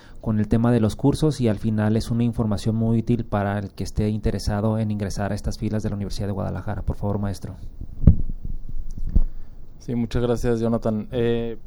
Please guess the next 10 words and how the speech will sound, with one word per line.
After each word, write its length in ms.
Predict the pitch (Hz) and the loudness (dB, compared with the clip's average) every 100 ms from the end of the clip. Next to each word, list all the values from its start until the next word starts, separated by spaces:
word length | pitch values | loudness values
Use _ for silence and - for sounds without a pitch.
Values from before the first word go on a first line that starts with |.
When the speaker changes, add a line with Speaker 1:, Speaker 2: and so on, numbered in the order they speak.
| - - 151 | -16 -16 -8
Speaker 2:
nuestro 760 | 135 131 127 131 127 - 127 | -4 -2 -2 -2 -2 -2 -4
ca-, 200 | 127 123 | 0 -2
próximo 440 | 117 139 143 185 156 | 0 0 4 4 6
calendario 520 | 127 120 127 147 147 | 6 8 8 8 8
de 280 | 135 117 110 | 8 6 4
trámites 520 | 123 123 135 135 - | 4 4 4 0 0
para 220 | 113 107 | 2 2
el 380 | 101 101 104 101 | 0 0 -2 0
veintiséis 640 | 110 117 113 104 123 135 143 | -2 -2 -4 -2 -2 0 0
A 220 | 151 | 0